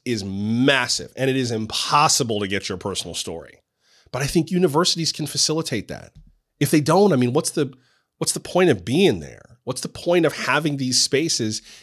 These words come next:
if they're not for deliberative, dialectical discussions, I mean, and debates? That's the whole point of being there. And the idea that universities are not the first place we run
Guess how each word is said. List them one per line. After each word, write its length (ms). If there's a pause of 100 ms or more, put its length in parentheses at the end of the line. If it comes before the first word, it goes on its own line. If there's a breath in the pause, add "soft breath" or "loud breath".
(100)
if 200
they're 160
not 440 (220)
for 240
deliberative, 920
dialectical 760
discussions, 720
I 40
mean, 220
and 100
debates? 600 (260 loud breath)
That's 160
the 80
whole 160
point 280
of 60
being 280
there. 280 (380)
And 100
the 100
idea 400
that 140
universities 680
are 60
not 420 (240)
the 100
first 540
place 260
we 100
run 380